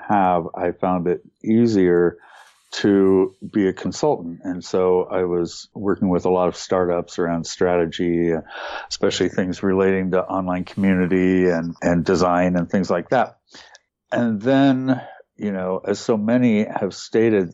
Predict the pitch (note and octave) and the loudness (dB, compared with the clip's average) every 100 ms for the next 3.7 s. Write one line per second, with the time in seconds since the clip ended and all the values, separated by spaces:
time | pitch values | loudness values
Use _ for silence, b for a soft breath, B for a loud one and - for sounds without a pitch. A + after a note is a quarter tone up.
0 | - - A#2 A2+ F#2 - G#2 G#2 G2+ F#2 | -14 -6 -4 -2 -6 -2 0 0 -2 -6
1 | - - - F#2+ F2+ F2 F2+ F2 F2+ - | -12 -18 -8 -4 0 2 4 2 0 -4
2 | E2+ F2+ F2+ - - F2+ F2+ - F#2+ - | -4 -4 -4 -10 -8 -4 -4 -2 -4 0
3 | F2 - - F#2+ F2+ E2+ - | -4 -4 -6 -2 0 0 -2